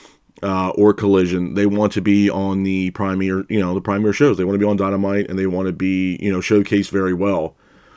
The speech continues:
um, which could happen. The problem that I have with that is, is that unfortunately, you know, with everything that's happened with A E W as of late, I, you know, and I say this from the, you know,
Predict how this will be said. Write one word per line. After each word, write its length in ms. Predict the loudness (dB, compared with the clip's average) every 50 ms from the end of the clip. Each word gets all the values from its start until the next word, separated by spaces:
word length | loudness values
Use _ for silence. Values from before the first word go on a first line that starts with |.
| _ -20 -20 -20 _ _ -12 -8
um, 420 | -4 -4 -2 -2 -2 -4 -4 2 4
which 200 | 4 4 4 4
could 140 | 4 4 4
happen. 460 | 4 2 2 0 -2 -6 -8 -12 -14 _ -2
The 120 | -2 0
problem 400 | 4 6 6 6 6 4 4 2
that 100 | 2 2
I 80 | 0 0
have 260 | 0 0 0 2 2
with 120 | 0 0
that 180 | 0 0 0 0
is, 200 | 0 0 0 -2
is 120 | -4 -4
that 200 | -2 -2 -2 -4 -6 -14 -16 -10
unfortunately, 840 | -8 -8 -6 0 2 4 4 4 2 2 2 4 4 4 2 0 -4 -8 _ _ _ _ _ _ _ -2
you 120 | 0 2
know, 180 | 2 4 2 2
with 180 | 4 4 4
everything 260 | 6 6 4 4 4
that's 180 | 2 0 0 -2
happened 520 | -2 0 0 0 0 0 0 -2 -2 -6 -8 _ _ _ _ _ _ _ _ _ _ _ _ _
with 220 | 8 8 8 8 8
A 120 | 6 4
E 60 | 4 4
W 320 | 2 2 2 2 0 0
as 140 | -2 -4 -6
of 120 | -6 -4
late, 300 | -2 0 0 0 -2 -4 -8 -10
I, 100 | -10 -10
you 180 | -8 -6 -6
know, 140 | -4 -4 -4
and 80 | -6 -6
I 80 | -6
say 140 | -2 0 2
this 120 | 2 2 2
from 320 | 0 0 0 0 -2 -2 -4
the, 320 | -6 -8 -8 -8 -10 -10 -8
you 80 | -6
know, 220 | -6 -6 -8 -10